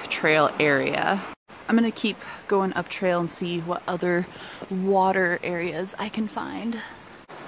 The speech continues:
I found some really still water. I'm a little worried it might not be deep enough for frog or salamander activity, but I'm gonna go take a look anyway.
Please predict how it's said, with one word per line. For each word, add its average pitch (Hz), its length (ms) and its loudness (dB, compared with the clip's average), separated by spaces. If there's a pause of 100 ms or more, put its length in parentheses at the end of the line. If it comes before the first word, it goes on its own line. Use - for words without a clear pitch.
(160)
I 202 60 -4
found 190 240 -2
some 214 240 2
really 185 240 2
still 190 320 0
water. 170 420 2 (160)
I'm 208 140 4
a 196 80 0
little 196 220 2
worried 196 240 4
it 196 80 2
might 196 160 2
not 190 160 2
be 175 100 -2 (120)
deep 190 200 0
enough 175 260 2 (120)
for 156 340 2 (220)
frog 175 360 6 (120)
or 156 400 2 (100)
salamander 156 640 0
activity, 143 400 -2
but 185 160 0
I'm 247 80 6
gonna 302 160 8
go 254 100 6
take 214 220 -2
a 170 40 -2
look 160 220 0
anyway. 147 480 -2